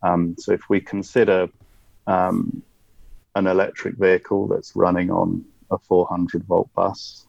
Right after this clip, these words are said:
for example, um, if, if we, if we use silicon carbide,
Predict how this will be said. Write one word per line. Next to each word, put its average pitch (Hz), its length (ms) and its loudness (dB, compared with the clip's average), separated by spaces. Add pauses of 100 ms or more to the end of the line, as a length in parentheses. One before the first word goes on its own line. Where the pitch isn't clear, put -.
(160)
for 95 120 2
example, 95 600 0 (320)
um, 90 440 -6 (960)
if, 107 160 0 (100)
if 113 220 2
we, 107 400 2 (160)
if - 180 -4
we 117 100 2
use 117 300 2
silicon 101 440 0
carbide, 107 600 0